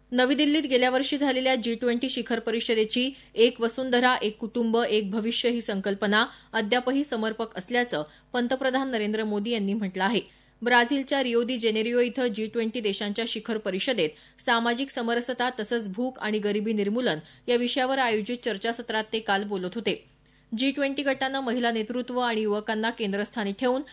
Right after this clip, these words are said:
सर्वसमावेशक विकासाला प्राथमिकता दिल्याबद्दल पंतप्रधानांनी समाधान व्यक्त केलं. जागतिक स्तरावरील अनिश्चिततेचा परिणाम दक्षिणेकडील देशात अन्न, इंधन आणि खतं या क्षेत्रावर होत असून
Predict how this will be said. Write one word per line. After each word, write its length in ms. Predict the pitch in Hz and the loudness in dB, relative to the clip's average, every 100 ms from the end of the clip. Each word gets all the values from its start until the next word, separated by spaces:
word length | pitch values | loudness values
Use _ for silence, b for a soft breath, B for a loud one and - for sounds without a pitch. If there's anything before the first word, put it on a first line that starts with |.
| B B | B B
सर्वसमावेशक 760 | 262 254 262 269 247 254 262 277 277 | 0 0 0 0 0 0 -2 -4 -4
विकासाला 460 | 220 226 226 220 | -4 -2 0 0
प्राथमिकता 680 | 226 214 185 220 220 233 233 | 0 0 0 -2 -2 -2 0
दिल्याबद्दल 540 | 214 185 220 214 170 165 B B | 0 -2 -2 -2 -2 -4 B B
पंतप्रधानांनी 760 | 240 240 254 247 233 247 247 262 | -2 -2 -2 -2 0 -2 -2 -4
समाधान 460 | 254 208 196 214 | -4 -2 -2 -2
व्यक्त 260 | 214 170 - 175 | -4 -6 -6 0
केलं. 180 | 220 190 - _ - - - 208 | 2 0 -4 _ -20 -20 -8 2
जागतिक 420 | 233 226 240 294 | 4 4 0 -4
स्तरावरील 500 | - 269 262 262 269 | 0 2 2 2 2
अनिश्चिततेचा 800 | 233 233 - 254 240 254 247 254 | 0 0 -4 -4 -2 0 0 -2
परिणाम 400 | 247 208 214 233 233 | -2 0 0 0 -2
दक्षिणेकडील 680 | 202 - 226 226 220 214 | -6 -4 -4 -2 0 0
देशात 320 | 190 185 220 240 B B B | 0 2 4 2 B B B
अन्न, 340 | 233 240 254 269 | 0 2 2 0
इंधन 380 | 247 220 247 247 | -2 0 -2 -2
आणि 220 | 208 220 | -2 -4
खतं 240 | - 220 240 | -4 -4 0
या 120 | 254 | 0
क्षेत्रावर 520 | 262 220 214 214 214 | 0 -4 -2 -2 -2
होत 220 | 220 190 | -4 -4
असून 300 | 233 240 180 | -4 -4 -4